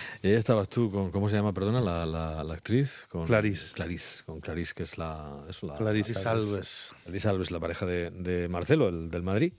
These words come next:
Speaker 1: para los que no sepamos de qué estamos hablando, que ya se
Speaker 2: Que
Speaker 1: la dije.
Speaker 2: Marcelo, eh, participa en la película.
Speaker 3: ¿Ah, sí?
Speaker 1: ¿Ah, sí?
Speaker 2: Hay un, un momento en la radio que hay un, un comentarista que está hablando en las noticias y es Marcelo.
Speaker 1: Ah.
Speaker 2: Y luego hay uno que muere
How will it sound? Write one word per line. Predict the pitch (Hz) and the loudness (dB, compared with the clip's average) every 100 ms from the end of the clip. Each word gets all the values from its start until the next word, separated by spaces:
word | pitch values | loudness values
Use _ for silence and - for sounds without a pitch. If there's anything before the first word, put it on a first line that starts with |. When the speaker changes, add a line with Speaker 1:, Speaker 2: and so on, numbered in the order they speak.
| _ | _
Speaker 1:
para | 87 87 85 | -8 -4 -4
los | 87 87 - | -4 -6 -6
que | |
no | 95 | -4
sepamos | 92 98 98 | -4 -2 -2
de | |
qué | 90 | -4
estamos | 95 113 110 | -2 0 0
hablando, | 117 - 117 | -2 0 2
que | |
ya | 107 | 2
se | 117 | 2
Speaker 2:
Que | |
Speaker 1:
la | 98 | 4
dije. | 120 | 4
Speaker 2:
Marcelo, | 107 - 131 160 175 123 | 6 6 6 8 6 4
eh, | 110 | 4
participa | 95 107 98 101 - 151 113 | 6 4 6 4 6 8 6
en | |
la | 98 | 6
película. | 92 92 95 85 76 - - | 4 2 4 0 0 -6 -2
Speaker 3:
¿Ah, | 127 | 0
sí? | 113 185 - | 2 0 -2
Speaker 1:
¿Ah, | 139 | 0
sí? | 107 | 4
Speaker 2:
Hay | 110 120 123 123 127 | 6 6 6 4 4
un, | 135 127 | 4 4
un | 131 131 127 | 4 4 6
momento | 127 131 127 127 | 6 6 6 6
en | 123 | 8
la | 120 | 6
radio | 127 135 127 143 156 - - | 6 6 6 4 0 -8 4
que | 113 | 6
hay | 110 | 6
un, | 120 123 120 120 117 117 120 | 6 4 4 4 4 2 0
un | 113 | 0
comentarista | 113 120 117 113 135 127 127 127 | 4 6 8 6 6 4 4 6
que | 117 | 4
está | 101 | 4
hablando | 117 120 120 | 4 6 4
en | 113 | 4
las | 113 | 4
noticias | 117 117 120 131 120 | 4 4 4 4 6
y | |
es | 117 | 6
Marcelo. | 117 - 104 92 139 - | 6 4 2 2 0 -4
Speaker 1:
Ah. | 95 95 110 117 117 120 117 | -8 -4 -4 -4 -4 -6 2
Speaker 2:
Y | |
luego | 120 135 147 | 6 8 8
hay | 156 | 8
uno | 160 120 | 6 6
que | 113 | 6
muere | 120 139 147 147 | 8 8 8 6